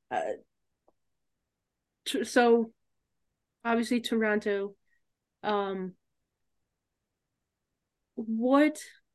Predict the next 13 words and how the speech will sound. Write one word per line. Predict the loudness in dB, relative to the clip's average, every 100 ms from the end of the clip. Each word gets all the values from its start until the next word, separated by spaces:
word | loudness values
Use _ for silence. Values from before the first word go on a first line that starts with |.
| _ _ _ _
like, | 0 2 -2 -12 _ _ _ _ _ -20 -20 -20 -20 _
I | 6 8
could | 8 6
s-, | 4 -10 -6 -2
like, | 4
the | 8
only | 8
weakness | 8 6 4 2
for | 2
this | 2 2
team, | 0 -4 -4 -12 _ _ _ _ _ _ 2
and | 4
it, | 4 2